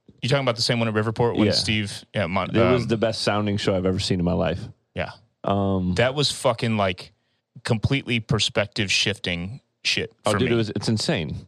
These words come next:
Speaker 1: Yeah.
Speaker 2: Like, it, uh, one of my favorite shows ever is, uh, Tool on the Enema Tour,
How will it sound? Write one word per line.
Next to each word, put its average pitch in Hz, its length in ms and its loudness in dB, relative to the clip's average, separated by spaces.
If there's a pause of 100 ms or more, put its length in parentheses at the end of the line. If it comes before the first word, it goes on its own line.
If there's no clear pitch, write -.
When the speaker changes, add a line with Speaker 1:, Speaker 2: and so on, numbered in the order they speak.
Speaker 1:
Yeah. 92 200 -2
Speaker 2:
Like, 92 200 0
it, 107 220 0 (840)
uh, 110 300 0 (200)
one 113 160 0
of 151 60 2
my 139 80 0
favorite 110 400 -2
shows 92 520 0 (160)
ever 90 340 0
is, 87 200 -2
uh, 82 340 0 (760)
Tool 95 560 0 (380)
on 92 140 0
the 78 80 -2
Enema 92 280 0
Tour, 87 460 -2